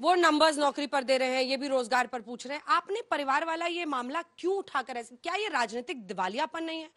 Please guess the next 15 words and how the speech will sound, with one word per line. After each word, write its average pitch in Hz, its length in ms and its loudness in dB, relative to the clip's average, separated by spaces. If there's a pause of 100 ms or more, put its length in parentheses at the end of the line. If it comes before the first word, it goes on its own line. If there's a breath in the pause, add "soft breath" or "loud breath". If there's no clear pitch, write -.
(320 soft breath)
आपको 339 180 0
लगता 440 220 -2
है 466 40 0
इस 339 80 -4
देश 302 260 0
की 403 120 0
जनता 262 320 0
को 381 100 -6
रत्ती 247 520 0
भर 330 180 0
इस 330 140 -8
सवाल 277 260 2
में 302 120 -2
इंटरेस्ट 269 380 -4
है 311 100 -6